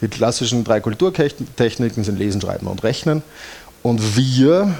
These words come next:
vertreten die Meinung, dass jetzt de facto Zeit ist für eine vierte, die was wirklich genauso behandelt werden muss.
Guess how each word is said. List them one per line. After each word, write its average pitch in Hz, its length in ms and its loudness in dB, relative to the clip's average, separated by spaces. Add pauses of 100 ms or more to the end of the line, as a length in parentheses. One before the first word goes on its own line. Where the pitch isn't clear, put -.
vertreten 127 480 0
die 131 80 2
Meinung, 123 440 0
dass 104 380 -2
jetzt - 680 -4
de 110 120 0
facto - 340 -4
Zeit 101 240 -2
ist 107 140 -2
für 110 100 0
eine 101 140 0
vierte, 120 420 2
die 113 100 0
was 98 240 0
wirklich 113 380 -2
genauso 98 380 -2
behandelt 98 440 -2
werden 92 240 -2
muss. 90 400 -6